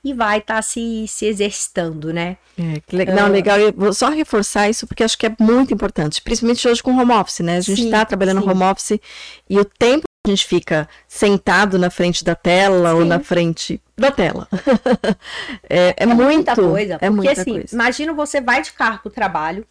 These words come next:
Speaker 1: então você vai contar esse tempo, ou, ou de ônibus, né? Você, você, você deu a sorte e vai sentado.
Speaker 2: <laughs>
Speaker 1: E aí você,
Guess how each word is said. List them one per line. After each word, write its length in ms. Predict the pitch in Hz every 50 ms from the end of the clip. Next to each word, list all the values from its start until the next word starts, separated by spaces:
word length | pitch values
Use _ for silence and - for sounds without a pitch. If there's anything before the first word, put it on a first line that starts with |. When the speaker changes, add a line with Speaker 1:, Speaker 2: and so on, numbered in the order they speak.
| _ _ _
Speaker 1:
então 180 | - - 170 170
você 220 | 180 180 - 202
vai 200 | 185 185 175 190
contar 320 | - - 285 - - 196
esse 200 | 190 190 - -
tempo, 480 | 190 - 180 160 160 170 - - 226 240 -
ou, 120 | 180 190 - - 226
ou 80 | 320
de 100 | 320 381
ônibus, 280 | 349 277 208 190 190 170 - _ _ -
né? 180 | 185 220 269
Você, 320 | 277 - - 185 170 165 160 -
você, 480 | - - - - - - - 185 175 _ - - - -
você 160 | - - 208 190
deu 200 | 170 208 226 233
a 100 | 214 202
sorte 640 | - - - 254 254 277 277 - - - - - -
e 100 | - 254
vai 200 | 240 214 226 285
sentado. 560 | 277 - 254 247 240 - 190 170 165 165 160 - _
Speaker 2:
<laughs> 80 | - -
Speaker 1:
E 120 | 202 170 - 233 233 226
aí 480 | 254 269 262 262 269 285 285 330 294
você, 1080 | 330 - 277 285 285 349 202 160 - 269 539 - - 523 508 508 494 480 466 466 -